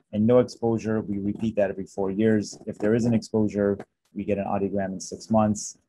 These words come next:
and then yearly if there's chronic exposure that occurs. And as you can see in the box here on the left, um, and, uh, and I just wanna show that we have the same, uh, algorithm, similar algorithm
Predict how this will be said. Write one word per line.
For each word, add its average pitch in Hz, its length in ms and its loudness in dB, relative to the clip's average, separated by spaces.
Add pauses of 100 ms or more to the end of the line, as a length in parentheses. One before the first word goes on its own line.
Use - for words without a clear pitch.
(140)
and 104 140 -2
then 98 320 -2
yearly 107 360 2
if 92 120 -6
there's 95 200 -6
chronic 95 360 -8
exposure 90 520 -8
that 92 220 0
occurs. - 600 -2 (220)
And 110 160 4
as 110 120 4
you - 60 -4
can 117 120 4
see - 140 6
in - 80 2
the 104 100 2
box 107 380 4
here 104 280 0
on 101 120 0
the 95 80 -6
left, 104 460 0 (360)
um, 98 520 -2 (140)
and, 101 220 -2
uh, 95 220 0
and 95 180 -8 (120)
I 101 80 -8
just 95 180 -12
wanna 95 180 -4
show 98 240 -8 (100)
that 95 180 0 (120)
we 101 220 4
have 95 100 2
the 95 60 -8
same, 101 560 -2
uh, 98 220 -2 (100)
algorithm, 104 560 2
similar 120 480 2
algorithm 92 500 -2